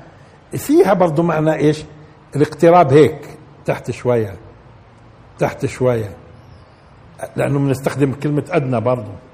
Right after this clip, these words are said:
أدنى، دنو. وتدلى أكثر. فهي مرتبة بعد الدنو. بعد الدنو مرتبة التدلي.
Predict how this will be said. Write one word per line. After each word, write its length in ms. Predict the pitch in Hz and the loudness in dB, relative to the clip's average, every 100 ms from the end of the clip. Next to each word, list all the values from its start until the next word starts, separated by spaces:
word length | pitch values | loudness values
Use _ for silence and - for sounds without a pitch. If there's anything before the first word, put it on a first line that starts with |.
| - - - - - | -20 -20 -20 -20 -10
أدنى، 320 | 135 127 113 98 - - - - - _ - | -6 -6 -6 -10 -14 -20 -20 -20 -20 _ -14
دنو. 320 | 123 135 139 117 - - - - - - - _ - - - _ - | -4 -2 -2 -4 -10 -20 -20 -20 -20 -20 -20 _ -20 -20 -20 _ -10
وتدلى 640 | 123 - 143 196 254 208 | -8 -2 4 6 6 6
أكثر. 500 | 208 190 - - 120 - - - - - - - - _ - - - - - - - - - | 6 4 -2 -4 -6 -6 -20 -20 -20 -20 -20 -20 -20 _ -20 -20 -20 -20 -20 -20 -20 -20 -20
فهي 320 | - 131 160 175 | -6 0 2 4
مرتبة 440 | 233 233 202 175 | 4 4 2 2
بعد 320 | 165 196 165 | 2 0 2
الدنو. 440 | 156 131 143 147 113 - - - - - - - - 78 80 80 - - - - - - - 110 | 0 2 -2 -2 -6 -12 -20 -20 -20 -20 -18 -18 -18 -18 -18 -18 -18 -18 -18 -16 -14 -12 -12 2
بعد 280 | 160 160 165 | 4 6 4
الدنو 520 | 143 160 175 165 220 - - - - - | 4 2 4 2 -2 -6 -16 -18 -14 -2
مرتبة 600 | 160 151 175 156 160 151 | 0 2 0 2 0 -4
التدلي. 720 | 147 - 156 131 165 151 127 | -6 -2 -2 2 2 4 0